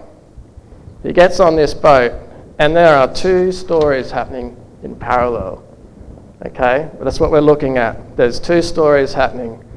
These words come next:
in parallel. And so Paul is the testimony of Christ. It angered the Jews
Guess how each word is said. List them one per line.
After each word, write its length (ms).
in 160
parallel. 760
And 100
so 280
Paul 380
is 260
the 120
testimony 720
of 180
Christ. 760
It 220
angered 420
the 80
Jews 680